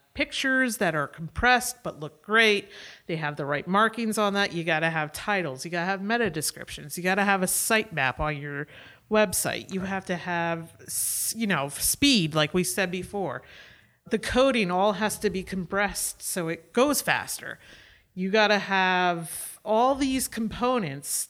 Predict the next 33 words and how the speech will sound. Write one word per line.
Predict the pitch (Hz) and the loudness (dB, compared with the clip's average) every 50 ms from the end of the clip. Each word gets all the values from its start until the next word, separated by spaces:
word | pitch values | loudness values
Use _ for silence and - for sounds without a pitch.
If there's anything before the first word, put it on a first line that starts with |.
| _ _ - | _ _ -6
to | 190 | -4
make | 185 180 185 202 196 196 202 | -2 0 0 0 -2 -2 -2
your | 190 180 175 | -2 0 0
website | 180 190 190 180 160 175 156 147 147 143 | 0 0 -2 -2 -4 -2 0 0 0 0
as | - 151 156 151 - | -2 -4 -4 -4 -4
optimized | 156 156 160 - - 165 156 147 139 139 - 143 | -4 -4 -4 -4 -8 -8 -6 -6 -6 -6 -8 -10
as | 123 - | -12 -12
possible. | - - 185 180 175 175 - - 139 - - - - - - - - _ _ _ _ _ _ | -8 -4 -2 0 0 -2 -2 -8 -16 -18 -20 -20 -20 -20 -20 -20 -20 _ _ _ _ _ _
If | 190 - - | -10 -8 -8
your | 185 170 | -6 -2
website's | 185 240 285 277 - 254 208 180 175 170 - - | 0 0 0 0 2 2 2 2 2 0 -4 -2
as | 175 180 180 165 | 0 0 0 0
optimized | 180 - 170 185 - - 220 214 226 240 247 247 240 214 | 0 -2 -2 -2 0 -2 0 0 2 2 2 0 0 -2
as | 190 175 - | -2 -4 -4
possible, | - - 202 190 202 202 - 240 226 269 269 | -4 0 0 0 0 0 -4 -6 -4 -2 -2
you're | 240 208 202 202 | 0 0 0 0
gonna | 196 208 208 208 | 0 0 -2 0
rise | 202 208 220 214 202 190 180 - - | 0 2 2 4 4 2 0 -2 -4
in | 160 | -8
the | 165 170 156 | -8 -8 -4
search | - 233 247 233 - - 156 | -2 -2 -2 -2 -2 -8 -10
engine. | 131 123 - - - - - _ - - - - - _ _ | -12 -14 -14 -16 -16 -16 -18 _ -20 -20 -20 -20 -20 _ _
It | - 226 | 0 2
also | 233 233 233 226 240 240 220 | 4 4 4 2 0 -2 -2
helps | 175 220 220 220 208 - - - | 0 0 -2 -2 -2 -6 -10 -6
with | 180 180 185 185 180 180 - - _ _ - - | -2 -2 0 0 -2 -4 -8 -18 _ _ -20 -10
P | - 254 233 | -8 -8 -8
P | - - 214 | -6 -6 -4
C, | 190 - - 320 285 226 | -4 0 0 0 2 2
which | 175 165 - | 2 2 2
is | 165 160 151 151 | 0 -2 0 2
Robin's | 202 214 240 240 226 190 160 139 139 - - | 4 4 6 4 4 2 -2 -2 -4 -6 -8
doing. | - - 147 123 123 120 139 | -8 -8 -10 -10 -12 -14 -16